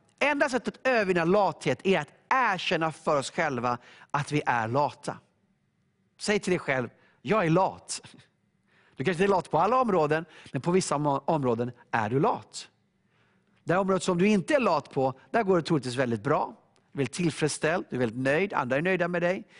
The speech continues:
Det området där du in-, inte är s-, är så noggrann, utan kanske lite mer lat, där finns det problem. Och vi, för att kunna övervinna det här så bör, måste vi börja att övervinna det inre motståndet.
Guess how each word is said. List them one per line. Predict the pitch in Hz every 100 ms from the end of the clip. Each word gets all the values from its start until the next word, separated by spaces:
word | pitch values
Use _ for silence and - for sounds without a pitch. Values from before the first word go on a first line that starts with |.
| -
Det | 147
området | 156 147
där | 147
du | 143
in-, | 156 143 -
inte | - 185 135
är | 180
s-, | - - - - _ _ -
är | 180
så | 185
noggrann, | 180 196 175 180 -
utan | 160 127
kanske | 143 139
lite | -
mer | 147 147
lat, | 147 165 175 - - - -
där | 151 180 180
finns | 160 135
det | -
problem. | 113 117 107 95 - _ _ _ _ _ _ _ _ _ - - - -
Och | - 185
vi, | 226
för | - 233
att | 240
kunna | - 247
övervinna | 247 277 262 233 214 269 262 247
det |
här | 208 160
så | - 175
bör, | 196 202 180
måste | 214 -
vi | 185
börja | 196
att | 165 -
övervinna | 220 185 165
det | 156 -
inre | 254 294 214
motståndet. | 202 220 165 - - 214 214 170 113 - -